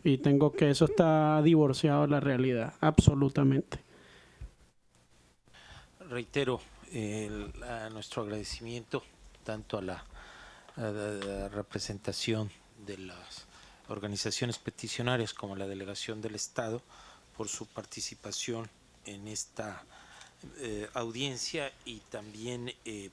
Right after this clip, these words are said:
Speaker 2: pues, eh, estaremos atentos a recibir en la Comisión Interamericana la información complementaria que se sirvan proporcionar en cuanto a las preguntas que se han formulado y también recoger esta,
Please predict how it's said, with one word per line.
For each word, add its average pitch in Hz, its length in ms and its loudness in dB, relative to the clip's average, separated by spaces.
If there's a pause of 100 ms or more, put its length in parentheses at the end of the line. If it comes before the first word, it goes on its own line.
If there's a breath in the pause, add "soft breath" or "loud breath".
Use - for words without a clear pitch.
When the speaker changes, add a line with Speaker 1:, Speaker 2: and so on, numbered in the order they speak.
Speaker 2:
pues, - 300 -8
eh, 98 180 -10 (340 soft breath)
estaremos 117 640 -8
atentos 107 640 -10
a 92 240 -12 (340 soft breath)
recibir 113 520 -4 (220)
en 107 160 -10
la 104 100 -8
Comisión 107 380 -10
Interamericana 107 720 -10
la 107 80 -6
información 101 720 -10
complementaria 104 800 -8 (440 loud breath)
que 110 120 -4
se 110 160 -4
sirvan 113 360 -4
proporcionar 104 800 -10
en 98 100 -12
cuanto 95 540 -16
a 101 120 -16 (400 loud breath)
las 110 160 -6
preguntas 127 600 -8
que - 140 -14
se - 180 -10
han 113 260 -10
formulado 131 640 -4 (320 loud breath)
y - 60 -20
también 117 360 -8
recoger 110 560 -8
esta, 98 480 -10